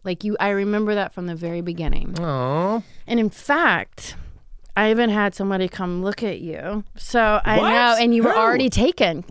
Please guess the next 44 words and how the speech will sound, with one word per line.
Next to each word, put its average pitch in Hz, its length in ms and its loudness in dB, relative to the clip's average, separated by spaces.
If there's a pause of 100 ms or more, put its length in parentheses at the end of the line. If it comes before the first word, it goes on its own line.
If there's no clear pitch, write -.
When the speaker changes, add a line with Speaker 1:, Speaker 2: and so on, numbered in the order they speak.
Speaker 2:
Who 277 140 2
was 359 120 0
I 403 60 2
t-, - 180 -4 (140)
I'm 233 220 0
Speaker 1:
Nicole 277 260 4
Garcia. 269 640 4 (180)
Speaker 2:
Oh, 165 220 4
Speaker 1:
Okay. 190 240 4
Speaker 2:
Nicole. 139 580 0 (240)
Speaker 1:
So, 233 280 -2
n-, 240 120 -6 (220)
and 214 180 -2
that, 247 260 0
there's 233 160 4
a 240 60 4
whole 233 240 0
backstory 185 640 0
there. 185 320 -2 (100)
Speaker 2:
Yeah, 123 240 0
I 117 120 0
Speaker 1:
'Cause 123 180 2
Speaker 2:
heard. 101 200 -2 (120)
<laughs> 156 80 0 (460)
Speaker 1:
Oh, 262 120 2
you 320 180 4
have? 285 380 2
Speaker 2:
Well, - 80 4
I 147 80 0
don't 156 120 0
know 156 120 2
what 151 160 0
part. - 480 -4 (440)
Speaker 1:
Well, 254 120 0
I'll 277 220 4
tell 320 180 2
you 240 140 2
my 214 200 -2
sliver 185 400 -6
of 160 220 -6
the 185 100 -6
pie. 175 400 -4
Like, 135 220 2
Speaker 2:
Uh-huh. 120 180 2